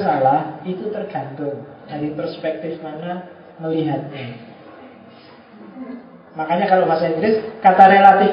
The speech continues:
itu dia nggak pernah sendirian, pasti relative to. Relatif to apa? Indonesia ini maju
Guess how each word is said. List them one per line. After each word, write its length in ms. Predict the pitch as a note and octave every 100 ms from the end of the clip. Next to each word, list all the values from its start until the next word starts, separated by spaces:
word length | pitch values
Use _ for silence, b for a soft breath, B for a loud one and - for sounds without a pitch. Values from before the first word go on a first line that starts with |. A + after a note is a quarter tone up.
| A#3
itu 60 | B3
dia 160 | A3 G#3+
nggak 180 | D#3+ E3+
pernah 320 | F#3 G3 G3 -
sendirian, 560 | F3+ D3+ E3+ F3+ -
pasti 400 | D#3+ D#3+ - A3+ - - -
relative 600 | F#3 F3+ F3+ F3+ G3 - - -
to. 300 | F#3 C#3 - - - - - - - - - -
Relatif 560 | D3+ C#3+ D3 F#3 -
to 80 | D#3
apa? 480 | A#2+ A2+ - A2+ A2 - - - - - - - - F#3+
Indonesia 720 | G3 E3+ E3 F#3 F#3 G3+ G3+
ini 320 | G#3 G#3+ A3 G#3+
maju 440 | G3+ F#3+ -